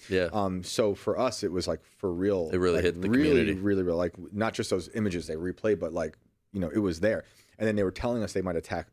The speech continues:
Speaker 2: us, the academy, or the nuclear power plant across the river,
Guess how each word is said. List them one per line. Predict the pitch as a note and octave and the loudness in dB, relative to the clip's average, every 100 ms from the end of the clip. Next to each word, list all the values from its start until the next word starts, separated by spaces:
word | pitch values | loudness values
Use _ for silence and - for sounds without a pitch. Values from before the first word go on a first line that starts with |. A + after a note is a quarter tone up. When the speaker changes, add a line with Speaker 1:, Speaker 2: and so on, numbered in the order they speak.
| - | -4
Speaker 2:
us, | D#2 - - - _ _ | -4 -6 -14 -16 _ _
the | F2+ | 0
academy, | D3 F3 F2 - - - | 0 -2 -4 -10 -14 0
or | G#2+ G#2 E2 | 2 2 0
the | F#2+ | -2
nuclear | G#2+ B2 G#2+ | 0 0 -2
power | G2 C#3+ | -2 -2
plant | C#3 A2 F2 | 0 -2 -4
across | F#2 G2+ F2+ | -2 -2 -2
the | - F2+ E2 E2 - | -2 -2 -2 -6 -6
river, | C#3 F3 G2 | 0 0 -2